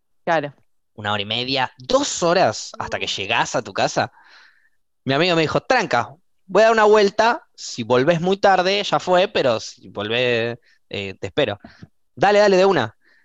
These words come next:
Speaker 2: De repente se hacen las seis y media, siete de la tarde, y yo no le había mandado nada todavía, ya habían pasado como tres horas. Le mando. Em, "Recién ahora estoy volviendo, colgamos, no sé qué, faltaba plata". "Franca, estoy en la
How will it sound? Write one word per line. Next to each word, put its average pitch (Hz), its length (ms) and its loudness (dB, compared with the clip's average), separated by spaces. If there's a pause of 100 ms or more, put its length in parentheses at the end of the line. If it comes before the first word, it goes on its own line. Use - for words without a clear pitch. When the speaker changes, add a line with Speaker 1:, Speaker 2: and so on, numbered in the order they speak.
(220)
Speaker 2:
De 139 80 0
repente 190 460 0
se - 120 0
hacen 143 260 0
las 123 140 0
seis - 240 -4
y 135 60 -4
media, 143 240 -2
siete 139 340 -4
de 131 40 2
la 120 100 2
tarde, 135 440 0 (100)
y 117 60 -16
yo 131 120 -10
no 123 60 -4
le 120 80 0
había 117 160 2
mandado 117 280 -2
nada 131 200 2
todavía, 107 240 -4
ya - 80 -8
habían 117 140 -4
pasado 113 180 -6
como 107 160 -10
tres - 280 -6
horas. 117 280 -4 (680)
Le 117 140 -2
mando. 123 420 -6 (720)
Em, 113 1000 -6 (100)
"Recién 135 380 -2
ahora 180 160 2
estoy 170 160 0
volviendo, 170 580 2
colgamos, 143 680 0
no 123 80 -10
sé - 140 -12
qué, 151 100 -4
faltaba 139 400 0
plata". 139 520 -2 (1200)
"Franca, 196 460 2
estoy 254 300 -2
en 254 60 2
la 220 100 2